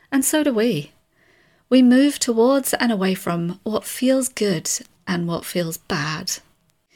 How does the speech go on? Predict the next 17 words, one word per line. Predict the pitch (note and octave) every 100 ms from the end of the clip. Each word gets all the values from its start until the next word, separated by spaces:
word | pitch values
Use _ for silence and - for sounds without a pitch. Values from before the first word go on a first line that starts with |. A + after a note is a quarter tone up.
| _ - _ _ _ _ _
We | B3 D4+
love | B3 A3+ B3 A#3
scrolling | - G3+ G3+ G#3+ G3+
on | F3
Instagram, | F3+ F#3+ - - G3 G3 G3+ G3+ -
food, | - F#3+ F3+ F#3 F3+ F3+ -
alcohol, | F3 F#3 G3+ F#3+ F#3+ F#3 F#3 F#3
and | A3+ A3+
attention | - - C4+ C#4 C#4
from | B3 G3+ G3
people | - D#4 D4+ - E3 F3 - - - _
because | B3 - B3+
they | C#4
all | C#4 C#4+
feel | - B3+ B3 B3
instantly | A#3+ A3+ G#3+ G3
good. | G3 A3+ F#3+ D3+ -